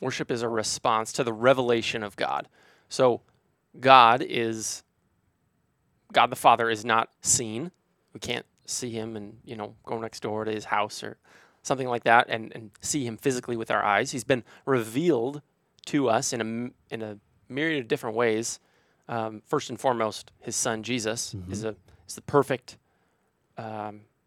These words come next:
Speaker 1: reflection of God the Father. Um, revealed to us in his word,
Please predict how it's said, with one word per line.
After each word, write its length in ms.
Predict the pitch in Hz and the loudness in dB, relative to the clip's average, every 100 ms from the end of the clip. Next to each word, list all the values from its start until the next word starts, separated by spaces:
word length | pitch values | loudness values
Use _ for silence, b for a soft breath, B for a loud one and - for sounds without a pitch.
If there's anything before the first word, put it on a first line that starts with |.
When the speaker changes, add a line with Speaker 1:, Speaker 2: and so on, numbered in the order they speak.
| _ - | _ -14
Speaker 1:
reflection 540 | - 123 - - 120 | -10 -8 -8 -8 -8
of 100 | 113 | -2
God 180 | 110 107 | 0 0
the 60 | - | 0
Father. 320 | 110 113 160 b b b b - | -4 -4 -8 b b b b -4
Um, 560 | 123 113 113 107 107 104 _ _ _ _ _ _ - - | 0 2 0 -2 -8 -16 _ _ _ _ _ _ -12 -6
revealed 300 | 123 135 120 | 0 2 4
to 80 | 131 | 2
us 140 | - | 0
in 80 | 127 | -4
his 120 | 107 | 0
word, 400 | 120 139 131 | 4 6 4